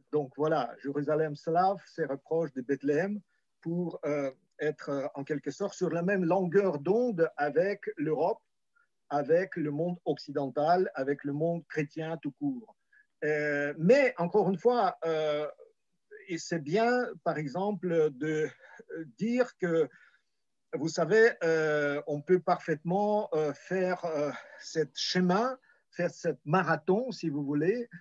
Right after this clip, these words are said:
euh, et méditer les événements, euh, des l'évangile de l'histoire sainte entre le vingt-cinq décembre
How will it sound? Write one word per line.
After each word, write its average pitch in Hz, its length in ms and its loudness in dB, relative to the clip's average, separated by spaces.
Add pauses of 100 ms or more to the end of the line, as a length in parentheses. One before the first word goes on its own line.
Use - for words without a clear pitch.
(260)
euh, 147 460 0
et 147 120 -2
méditer 185 640 0
les 160 240 -2
événements, 160 640 -4
euh, 135 320 -4 (100)
des 131 500 -2 (880)
l'évangile 151 640 -4
de 151 80 -2
l'histoire 143 460 -4
sainte 208 380 -8 (140)
entre 196 680 0 (140)
le 139 220 -2
vingt-cinq 151 640 -4 (140)
décembre 214 640 -8